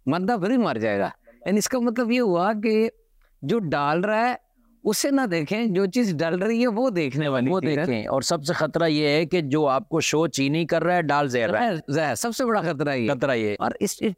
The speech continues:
Speaker 1: means that you need to stand guard on your brain। आपको अपने दिमाग पे पहरेदार बन के बैठना है कि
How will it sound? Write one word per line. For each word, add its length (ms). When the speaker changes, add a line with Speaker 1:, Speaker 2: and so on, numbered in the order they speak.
Speaker 1:
means 180
that 160
you 240
need 300
to 100
stand 600
guard 380
on 140
your 220
brain। 380
आपको 380
अपने 180
दिमाग 440
पे 80
पहरेदार 760
बन 220
के 120
बैठना 400
है 120
कि 120